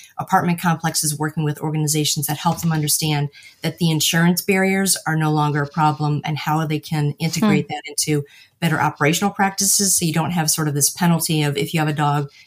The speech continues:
Speaker 1: your rent is now a hundred dollars more per month or whatever. And so now they're starting to see, oh, if they invest in infrastructure and, you know, uh, tools for the dogs to be more comfortable where they're living,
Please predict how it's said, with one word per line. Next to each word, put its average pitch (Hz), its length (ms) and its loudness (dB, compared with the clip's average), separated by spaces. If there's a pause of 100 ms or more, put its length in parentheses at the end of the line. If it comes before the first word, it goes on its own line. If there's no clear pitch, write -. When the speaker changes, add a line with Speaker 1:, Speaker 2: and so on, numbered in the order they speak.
Speaker 1:
your 151 340 0
rent 156 260 2
is 156 140 -2
now 147 280 0
a 151 40 -2
hundred 156 240 0
dollars 147 300 0
more 151 160 0
per - 160 -6
month 143 260 0
or 143 60 -4
whatever. 139 480 -2 (340)
And 165 180 2
so 156 600 2
now 175 280 4
they're 175 120 2
starting 156 320 0
to 147 60 0
see, 151 300 0
oh, 202 140 4
if 170 120 -2
they 175 100 2
invest 160 580 0
in 151 140 0
infrastructure 151 720 -2
and, 151 320 -2 (260)
you 156 140 2
know, 143 320 2
uh, 151 180 -4
tools 220 340 4
for - 120 -2
the 165 100 -6
dogs 156 320 2
to 151 80 -6
be 160 80 0
more 151 220 0
comfortable 156 480 -2
where 151 100 0
they're 139 160 -4
living, 147 460 0